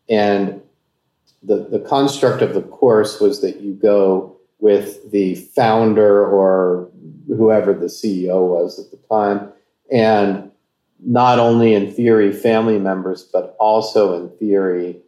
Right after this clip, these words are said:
partners, because what is so often overlooked or screwed up, candidly, in succession is so often it, it used to be the father and the son. I, I hope our world has evolved enough that that's not the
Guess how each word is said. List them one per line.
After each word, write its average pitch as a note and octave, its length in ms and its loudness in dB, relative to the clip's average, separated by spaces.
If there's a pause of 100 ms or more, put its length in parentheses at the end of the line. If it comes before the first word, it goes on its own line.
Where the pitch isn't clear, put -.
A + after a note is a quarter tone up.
(300)
partners, - 760 -8 (280)
because G#2+ 680 -2 (240)
what G#2 140 2
is - 180 -2
so A#2 220 2
often A2 340 0
overlooked G2 640 0
or E2 120 -2
screwed G2+ 440 -2
up, A2 300 -2
candidly, E2+ 420 -8
in E2+ 120 -16
succession - 640 -4
is E2+ 220 -8 (680)
so A#2 320 2
often G#2+ 460 0 (160)
it, G#2 280 0 (120)
it G2+ 60 -6
used A#2 300 0
to G#2+ 60 -4
be - 140 0
the F#2 120 0
father F#2+ 520 0
and F2+ 140 -4
the F2 60 -4
son. F#2+ 280 -4
I, E2+ 380 -6
I F2+ 40 -6
hope G#2 180 -2
our F#2 160 2
world F2+ 360 -2
has E2 120 -12
evolved F#2+ 440 -2
enough F2+ 320 -8
that F2 120 -8
that's F2+ 280 -6
not F2+ 240 -4
the D#2 280 -6